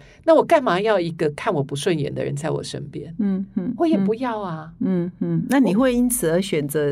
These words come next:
Speaker 2: 从此生不跟这个人合作，不跟这个人当朋友，也，也有嘛，哈？
Speaker 1: 呃，有没有过那样的例子？有，然后有一些人我就不勉强啦。
Speaker 2: 嗯。
Speaker 1: 就是不会讲说我一定要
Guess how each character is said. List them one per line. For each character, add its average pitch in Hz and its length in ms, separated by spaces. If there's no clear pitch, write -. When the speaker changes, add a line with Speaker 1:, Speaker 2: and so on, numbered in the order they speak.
Speaker 2:
从 165 280
此 - 240
生 214 320
不 208 80
跟 202 160
这 202 100
个 185 100
人 156 200
合 147 180
作， 143 240
不 220 80
跟 208 220
这 202 160
个 170 100
人 156 140
当 165 220
朋 160 140
友， 151 140
也， 165 160
也 180 240
有 196 180
嘛， 143 180
哈？ 165 240
Speaker 1:
呃， 196 580
有 196 260
没 214 160
有 294 160
过 233 240
那 220 260
样 208 240
的 180 180
例 202 180
子？ 165 280
有， 165 340
然 180 160
后 277 180
有 196 220
一 202 60
些 277 200
人 214 160
我 165 80
就 190 80
不 196 160
勉 185 300
强 - 320
啦。 - 320
Speaker 2:
嗯。 175 320
Speaker 1:
就 269 140
是 254 100
不 - 180
会 220 220
讲 156 260
说 175 160
我 151 140
一 190 100
定 208 220
要 175 300